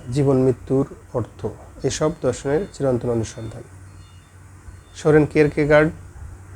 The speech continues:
অস্তিত্বের সংকট ও ঈশ্বর বিশ্বাসকে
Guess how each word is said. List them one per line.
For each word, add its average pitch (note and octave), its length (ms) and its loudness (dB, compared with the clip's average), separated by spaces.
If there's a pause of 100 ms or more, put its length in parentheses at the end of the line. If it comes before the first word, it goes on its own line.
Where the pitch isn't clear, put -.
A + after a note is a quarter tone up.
(300)
অস্তিত্বের D3 380 0
সংকট C#3+ 480 -2 (840)
ও C#3+ 120 4 (140)
ঈশ্বর F3 300 2
বিশ্বাসকে D3+ 480 0